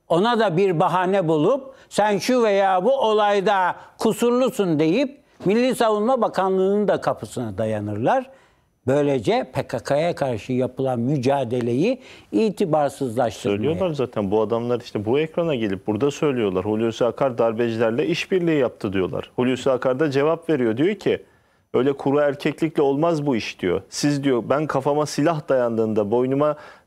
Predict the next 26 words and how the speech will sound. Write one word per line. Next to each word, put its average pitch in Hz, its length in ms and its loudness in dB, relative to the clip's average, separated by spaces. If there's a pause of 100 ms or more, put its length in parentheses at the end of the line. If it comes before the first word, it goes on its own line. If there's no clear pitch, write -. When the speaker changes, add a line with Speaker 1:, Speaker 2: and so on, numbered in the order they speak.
(120)
Speaker 2:
kevent 160 440 0
geçirildiğinde 120 920 0 (260)
o 156 200 0
bildiriyi 151 500 0
imzalamadım. 156 800 0
Başınızda 147 540 0
değiliz 151 380 0
dedim. 101 220 -2
Siz 170 360 -2
de 123 160 0
başınıza 131 400 0
silah 147 420 -2
dayandığında 123 500 2
aynısını 147 480 0
yapabiliyorsanız 160 920 -2 (260)
gelin 185 240 2
konuşun." 226 480 0
diyor. 98 220 2
Bunlar 190 260 2
da 214 80 2
söylüyor. 147 320 2
Yani 156 60 2
onu 196 120 0
da 240 60 4
hedef 196 280 0
alıyorlar. 92 460 -2